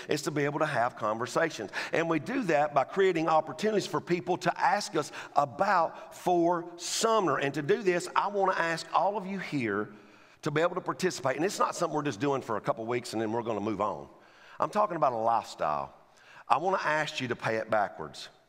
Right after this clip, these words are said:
You say, "Oh, wait a minute, you got that backwards, Pastor. It should be pay it forward." No, no, no. I want you to pay it backwards. What I wanna ask you to do today is you're gonna get two things. We wanna give you this T-shirt. It says, "We're for Sumner." If you don't like the T-shirt, you don't have to get it, but it's yours for the taking.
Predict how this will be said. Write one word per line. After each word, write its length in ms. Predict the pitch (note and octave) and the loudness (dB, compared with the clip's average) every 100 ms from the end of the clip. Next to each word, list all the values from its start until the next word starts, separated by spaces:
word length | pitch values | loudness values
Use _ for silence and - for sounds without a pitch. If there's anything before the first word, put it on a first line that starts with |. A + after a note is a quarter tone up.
| _ | _
You 60 | - | -8
say, 100 | - | -4
"Oh, 240 | C3 C#3+ - | -2 0 0
wait 120 | A#2+ | 0
a 40 | G#2 | -2
minute, 180 | F2 | -6
you 80 | A2+ | -6
got 160 | B2+ - | -4 -4
that 160 | - | -4
backwards, 320 | F#2+ F#2+ D#2 - | -4 -4 -10 -8
Pastor. 340 | E2 E2 - | -8 -8 -6
It 180 | G2 F#2+ | -6 -6
should 160 | A2+ | -8
be 60 | F2+ | -8
pay 160 | - F2 | -6 -8
it 80 | |
forward." 240 | - A#2 F2+ | -4 -4 -2
No, 80 | C3 | -2
no, 100 | A2+ | -2
no. 120 | F#2 | -4
I 40 | - - - - _ _ _ | -6 -18 -20 -20 _ _ _
want 160 | D3+ - | -6 -4
you 60 | |
to 80 | A2+ | -4
pay 160 | - B2+ | -2 -2
it 120 | G#2+ | 0
backwards. 300 | A2 A2 A#2 | 0 0 -2
What 80 | G3+ | 0
I 60 | |
wanna 200 | G3 E3 | 2 2
ask 200 | D3 C#3 | 2 0
you 80 | A2+ | -4
to 80 | G#2 | -2
do 280 | A2 G2 F#2 - - - - | 0 0 -4 -10 -20 -20 -10
today 320 | A#2+ A#2+ G#2+ | 0 2 2
is 160 | G2+ - | 0 -2
you're 100 | C3 | -2
gonna 140 | C#3 | -2
get 180 | A2 G#2 | -2 -4
two 160 | - D#3+ | -4 -4
things. 520 | C3+ G2+ D2 D2 - - _ - - | -2 -4 -4 -10 -16 -20 _ -20 -8
We 100 | A2+ | -2
wanna 160 | B2 E3+ | 0 0
give 160 | F3+ | -2
you 80 | F#3+ | -2
this 160 | F#3+ - | -2 -2
T-shirt. 560 | - A#2 - F2+ F2+ | -4 -4 -2 -2 -2
It 60 | G2+ | -6
says, 240 | - A#2+ G#2 | -4 -4 -2
"We're 100 | B2 | -4
for 220 | A2+ B2+ | -2 -4
Sumner." 420 | - F#2+ F2 G2+ - _ _ - _ | -2 -4 -4 -8 -14 _ _ -20 _
If 60 | - | -6
you 80 | A2 | -2
don't 180 | D3 B2+ | 0 2
like 240 | B2+ C#3 | 2 0
the 60 | - | -6
T-shirt, 440 | A#2+ A2+ A2+ B2 | -8 -4 -4 -2
you 120 | G2 | -4
don't 120 | A2+ | -2
have 180 | A#2+ B2 | -2 -6
to 60 | G2+ | -6
get 220 | F#2+ A#2 | -4 -2
it, 140 | A2 | -2
but 100 | F2+ | -6
it's 180 | F#2 - | -8 -4
yours 280 | D#3 C3+ A2+ | -2 0 -2
for 100 | G#2+ | -6
the 80 | A2 | -8
taking. 560 | - C#3+ - D#2 F2+ | -2 -2 -4 -8 -12